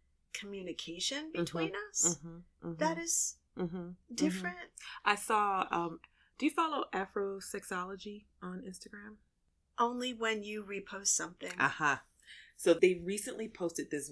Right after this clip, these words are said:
Speaker 2: wheel of pleasure. Did you see that?
Speaker 1: I saw that.
Speaker 2: And I was like, "Oh, okay."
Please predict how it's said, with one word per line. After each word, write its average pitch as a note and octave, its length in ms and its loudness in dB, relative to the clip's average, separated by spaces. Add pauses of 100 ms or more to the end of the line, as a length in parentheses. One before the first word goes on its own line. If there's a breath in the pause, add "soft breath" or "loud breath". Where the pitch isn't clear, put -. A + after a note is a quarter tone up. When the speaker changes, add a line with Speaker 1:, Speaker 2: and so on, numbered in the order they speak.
Speaker 2:
wheel C#3+ 420 2
of - 160 -4
pleasure. - 420 -6
Did - 200 -12
you F3 60 -8
see G#3 200 -8
that? - 160 -6
Speaker 1:
I F#3 40 4
saw F#3 320 4
that. F#3 320 0 (240 loud breath)
Speaker 2:
And F#3 120 -4
I A3 120 -4
was A3+ 160 -6
like, C3+ 220 -12
"Oh, G3 1300 -10
okay." D3+ 720 -12